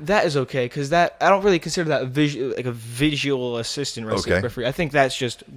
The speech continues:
Speaker 1: goal, goal line technology,
Speaker 2: All right,
Speaker 1: I think,
Speaker 2: so,
Speaker 1: is revolutionary,
Speaker 2: so,
Speaker 1: and I think that's okay.
Speaker 2: all right, so when a referee calls a penalty on, say, a slide kick, right, and your, your, your foot touches the, the ankle of the opponent before it touches the ball, but the referee calls otherwise,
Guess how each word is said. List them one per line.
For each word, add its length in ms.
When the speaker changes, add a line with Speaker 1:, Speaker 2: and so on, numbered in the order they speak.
Speaker 1:
goal, 260
goal 240
line 240
technology, 400
Speaker 2:
All 60
right, 60
Speaker 1:
I 40
think, 160
Speaker 2:
so, 100
Speaker 1:
is 60
revolutionary, 560
Speaker 2:
so, 60
Speaker 1:
and 80
I 40
think 180
that's 140
okay. 320
Speaker 2:
all 100
right, 200
so 300
when 140
a 80
referee 380
calls 320
a 40
penalty 560
on, 400
say, 220
a 60
slide 460
kick, 240
right, 300
and 340
your, 260
your, 300
your 200
foot 340
touches 440
the, 260
the 280
ankle 460
of 140
the 120
opponent 600
before 320
it 60
touches 280
the 100
ball, 380
but 140
the 100
referee 420
calls 380
otherwise, 640